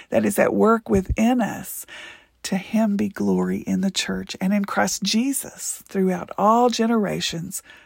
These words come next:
forever and ever. Amen. Ephesians three, verses twenty and twenty-one. Father, who can believe that the creator of all things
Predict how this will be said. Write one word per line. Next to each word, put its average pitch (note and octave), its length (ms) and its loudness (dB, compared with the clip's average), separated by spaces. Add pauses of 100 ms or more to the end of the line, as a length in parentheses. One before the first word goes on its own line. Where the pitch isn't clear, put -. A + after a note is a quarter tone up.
forever F#3 760 0
and F#3+ 300 -2
ever. F3 500 -10 (680)
Amen. G#2+ 640 -6 (680)
Ephesians F3 600 -6
three, F#3 540 -6
verses - 380 -10
twenty - 500 -6
and F#2 160 -6
twenty-one. - 800 -12 (1200)
Father, F#3 800 -2 (300)
who A3+ 140 6
can B3 200 2
believe F#3+ 640 2 (140)
that F#3+ 200 -6
the G#3+ 80 -4
creator G3 500 2
of F3+ 140 -2
all G3 180 0
things G3+ 640 -6